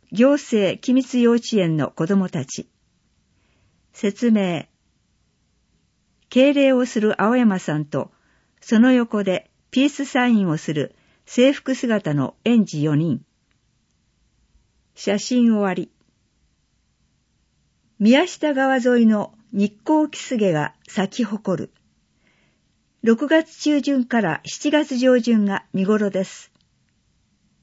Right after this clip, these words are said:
宮下川沿いに咲いている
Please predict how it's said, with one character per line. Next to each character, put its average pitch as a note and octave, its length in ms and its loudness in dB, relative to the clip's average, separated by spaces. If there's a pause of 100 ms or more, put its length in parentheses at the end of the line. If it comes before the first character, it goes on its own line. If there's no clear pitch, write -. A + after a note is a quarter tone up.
(760)
宮 C#4+ 280 4
下 D4 220 -4
川 C4+ 220 0
沿 B3 240 0
い - 20 2
に A#3 120 4
咲 A3+ 240 0
い A3 60 -2
て G#3 120 2
い G#3 80 2
る G3+ 220 0